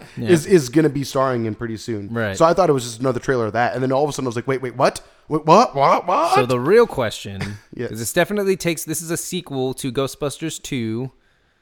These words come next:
Speaker 1: There hasn't been a
Speaker 2: Yes.
Speaker 1: Ghostbuster sighting in thirty years, according to the trailer, which,
Speaker 2: Mm-hmm.
Speaker 1: by the way, fuck you, Ghostbusters remake.
Speaker 2: <laughs>
Speaker 1: Um, and
Speaker 2: Which I'm sure is fine for what it
Speaker 1: I'm,
Speaker 2: is.
Speaker 1: I haven't seen it, but I'm,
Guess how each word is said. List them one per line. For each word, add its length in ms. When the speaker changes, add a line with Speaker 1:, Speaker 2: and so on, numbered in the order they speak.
Speaker 1:
There 100
hasn't 220
been 100
a 20
Speaker 2:
Yes. 80
Speaker 1:
Ghostbuster 520
sighting 360
in 80
thirty 260
years, 360
according 320
to 60
the 100
trailer, 420
which, 140
Speaker 2:
Mm-hmm. 80
Speaker 1:
by 140
the 100
way, 140
fuck 320
you, 160
Ghostbusters 540
remake. 540
Speaker 2:
<laughs> 460
Speaker 1:
Um, 540
and 880
Speaker 2:
Which 140
I'm 140
sure 180
is 160
fine 480
for 160
what 140
it 40
Speaker 1:
I'm, 60
Speaker 2:
is. 60
Speaker 1:
I 100
haven't 180
seen 180
it, 100
but 100
I'm, 180